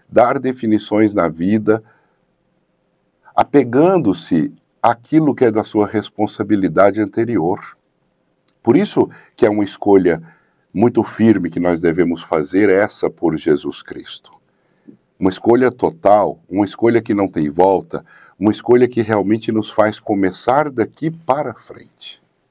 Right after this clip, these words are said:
É muito estranho isso na linguagem de hoje, inclusive. Muito difícil. Uma espera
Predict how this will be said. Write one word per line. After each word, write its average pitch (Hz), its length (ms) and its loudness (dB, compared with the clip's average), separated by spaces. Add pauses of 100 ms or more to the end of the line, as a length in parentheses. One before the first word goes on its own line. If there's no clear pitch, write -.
(600)
É - 80 -12
muito 95 260 -4
estranho 98 520 0
isso 82 320 -4
na 80 100 -4
linguagem 85 560 0
de 78 140 -8
hoje, 87 300 0
inclusive. 71 680 -10 (580)
Muito 78 220 -6
difícil. 95 640 -4 (1700)
Uma 85 80 -4
espera 104 520 0